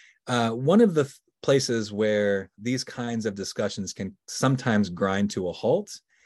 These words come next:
is when you focus just on whether or not people feel a moral obligation to address these things, 'cause some people do and some people don't. Some people feel like it is society's responsibility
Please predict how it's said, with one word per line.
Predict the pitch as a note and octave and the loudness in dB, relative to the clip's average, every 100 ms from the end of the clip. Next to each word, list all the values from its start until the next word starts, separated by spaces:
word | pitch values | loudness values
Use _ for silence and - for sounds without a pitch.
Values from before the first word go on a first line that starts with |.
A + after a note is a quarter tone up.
| _ _ _ _ | _ _ _ _
is | A#2+ A#2 A2+ A2+ G#2+ - - _ _ - | -2 0 0 -2 -4 -8 -10 _ _ -12
when | A2+ A#2 B2+ | -2 2 4
you | A#2+ | 2
focus | A2 B2 A2 A2 - | 4 4 4 2 -4
just | - A#2+ - | -4 -4 -2
on | G#2+ G2+ | -2 -2
whether | G2 A2+ B2 | 0 0 2
or | A2+ | 0
not | G#2+ G2+ - | -2 -6 -10
people | B2 - G#2 G2 | -12 -4 -2 -2
feel | - - A2+ G#2+ G#2 G2 _ _ - | -4 -2 2 2 2 -2 _ _ -2
a | G#2 | 2
moral | G#2 A2+ A#2 G#2 | 4 6 4 2
obligation | G#2+ G2+ F#2+ F2+ F2+ F#2 - F#2+ F2 E2+ - | -2 -8 -8 -8 -4 -2 -2 -6 -6 -8 0
to | G#2+ | 2
address | G#2 D#3+ D#3 | 4 4 2
these | - F#2 | 0 -6
things, | - F2 | -6 -6
'cause | - - | -6 -2
some | - G2 | 0 0
people | F#2+ G2 G2 | -2 -4 -2
do | F#2 F#2+ C#3 | 0 2 2
and | B2+ | 0
some | - F#2 | -4 -4
people | G#2 G#2 A2+ | -4 -4 -2
don't. | F#3 G2+ _ | -2 -4 _
Some | - | -8
people | G2+ G2+ | -6 -6
feel | - G2 | 0 2
like | G#2+ | 4
it | F2+ | 2
is | F#2 G2+ | 0 0
society's | A#2 A#2 A2+ A2+ | 0 0 0 0
responsibility | A2+ B2 A2 A2 A2 A#2 C3 D3 | -2 -4 -4 0 2 2 2 -2